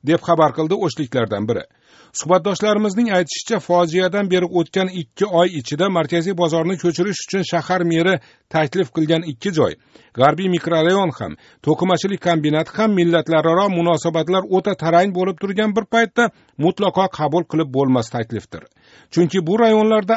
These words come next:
asosan qirg'iz millatiga mansub fuqarolar istiqomat qiladiki, bu holat vaziyatni yanada taranglashtirishi mumkin xolos. Markaziy bozor,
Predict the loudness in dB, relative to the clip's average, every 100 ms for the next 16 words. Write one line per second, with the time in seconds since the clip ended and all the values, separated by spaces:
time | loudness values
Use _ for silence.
0 | -2 -2 -2 -2 -4 -2 -2 -2 0 0
1 | 0 -2 -2 0 0 -2 -6 -6 -2 0
2 | 2 0 -4 -16 _ -14 -14 -4 2 4
3 | 2 -2 -4 -4 -2 -2 -4 _ _ -2
4 | -2 0 0 0 0 0 2 0 0 -2
5 | -2 _ _ -2 0 2 2 -2 0 0
6 | 2 2 -2 -2 -4 -2 0 0 -2 -6
7 | -2 -2 -4 -12 _ _ _ _ _ 0
8 | 2 2 0 2 2 2